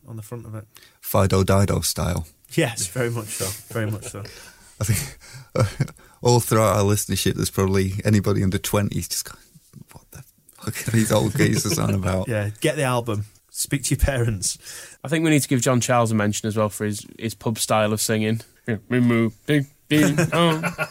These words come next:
Speaker 3: and what do you get?" I think
Speaker 1: Was that
Speaker 3: him
Speaker 1: sixteen tons, wasn't it?
Speaker 3: Yeah, him, him being Welsh wasn't enough for him to be a singer
Speaker 2: Has
Speaker 3: for me.
Speaker 2: anybody ever heard the original?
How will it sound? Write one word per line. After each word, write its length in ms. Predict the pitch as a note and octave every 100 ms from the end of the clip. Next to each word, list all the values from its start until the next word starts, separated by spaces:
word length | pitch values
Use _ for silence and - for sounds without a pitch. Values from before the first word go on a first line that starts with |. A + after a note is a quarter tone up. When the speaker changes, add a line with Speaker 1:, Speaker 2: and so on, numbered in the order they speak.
| -
Speaker 3:
and 160 | A#2+
what 280 | B2+ C3 B2+
do 60 | B2+
you 160 | C3
get?" 320 | A#2 - G#2+ - - - E3 - -
I 60 | C3+
think 120 | C#3+
Speaker 1:
Was 40 |
that 40 | C#3
Speaker 3:
him 60 |
Speaker 1:
sixteen 420 | C3 E3 C#3+ D3 C#3
tons, 300 | D3 A#2 A#2
wasn't 200 | A2 G2+
it? 60 | -
Speaker 3:
Yeah, 200 | G2+ G#2
him, 180 | C3+ -
him 200 | D#3 D#3
being 220 | C#3 B2
Welsh 420 | A#2+ A#2 - - -
wasn't 300 | - A2+ A#2
enough 400 | - A2+ A2 - - _ -
for 100 | A2+
him 80 | A2
to 80 |
be 160 | A2+ A2+
a 60 | G#2+
singer 340 | - G#2+ G#2+ - -
Speaker 2:
Has 120 | E3+
Speaker 3:
for 60 |
me. 60 | F3
Speaker 2:
anybody 260 | E3 E3+ D#3+
ever 140 | D3
heard 220 | C#3 C#3 C3+
the 100 | C3
original? 540 | D3 F3 - - -